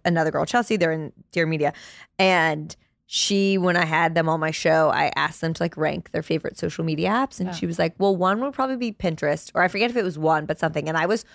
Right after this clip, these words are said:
Speaker 1: so thrown off.
Speaker 2: Yeah.
Speaker 1: And then I saw her do a TikTok recently that was like, "Pinterest just has me feel good about myself. It
Speaker 2: Yeah.
Speaker 1: doesn't have me compare.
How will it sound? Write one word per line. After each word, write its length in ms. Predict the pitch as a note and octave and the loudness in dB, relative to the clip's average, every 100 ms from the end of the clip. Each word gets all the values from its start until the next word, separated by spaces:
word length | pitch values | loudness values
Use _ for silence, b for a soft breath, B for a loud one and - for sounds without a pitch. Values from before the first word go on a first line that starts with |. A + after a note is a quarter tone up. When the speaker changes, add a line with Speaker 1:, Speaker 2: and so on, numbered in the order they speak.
| b | b
Speaker 1:
so 460 | - - - F#3 F3 | -10 -6 0 4 4
thrown 340 | - E3+ E3 D3 | 4 2 2 2
off. 320 | D#3+ D#4 - | 0 0 -4
Speaker 2:
Yeah. 400 | F#3 E3 D#3+ D#3 D#3 _ - | -2 0 0 -2 -6 _ 2
Speaker 1:
And 240 | G3+ G3 | 2 4
then 160 | F#3+ F3+ | 4 4
I 100 | F3+ | 2
saw 260 | F3+ E3+ | 2 2
her 160 | E3+ E3+ | 4 0
do 160 | E3+ E3+ | 2 -2
a 40 | |
TikTok 380 | E3 F3 F3 D#3 | -2 -4 -4 -2
recently 400 | E3 - D#3 E3 | -4 -4 -2 0
that 160 | D#3 C3+ | 0 -2
was 120 | - | -2
like, 140 | D#3 | -6
"Pinterest 400 | - E3+ E3+ F#3 | -2 -2 -2 -6
just 180 | - G#3 | -10 -2
has 240 | G#3 G#3+ G3+ | 2 2 2
me 120 | G3+ | -2
feel 260 | - E3 | 0 -2
good 180 | D#3 G#3+ | 0 -2
about 200 | B3 B3 | 0 0
myself. 360 | B3 A#3+ A3 G#3+ | 0 0 -2 0
It 60 | |
Speaker 2:
Yeah. 60 | G#3+ | 0
Speaker 1:
doesn't 140 | C#4 | 0
have 100 | F#3 | -2
me 80 | D#3+ | -4
compare. 400 | D#3+ E3+ A3 A3+ | -8 -4 0 -2